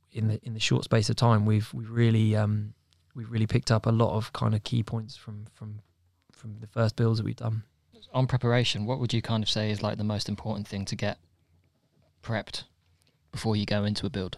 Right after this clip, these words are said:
Speaker 1: If you're a self-builder,
Speaker 2: Yeah.
Speaker 1: Are you prepared for the emotional and the financial roller coaster that
Speaker 2: So
Speaker 1: you're
Speaker 2: not
Speaker 1: gonna
Speaker 2: even,
Speaker 1: go on?
Speaker 2: not even tools or,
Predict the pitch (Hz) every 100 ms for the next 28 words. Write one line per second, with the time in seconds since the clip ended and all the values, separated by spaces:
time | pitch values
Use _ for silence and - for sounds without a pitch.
0 | _ - - 143 - 165 165 - 143 123
1 | 113 120 131 _ _ _ 104 95 - _
2 | _ _ _ _ _ _ _ _ _ _
3 | _ _ _ 127 135 127 127 127 127 117
4 | 120 - - _ - 123 120 117 113 -
5 | - 123 123 127 139 139 - 135 131 127
6 | - 120 123 120 131 127 127 127 127 127
7 | 127 120 127 117 - 120 127 127 135 135
8 | 131 123 131 143 120 123 123 135 113 113
9 | 117 113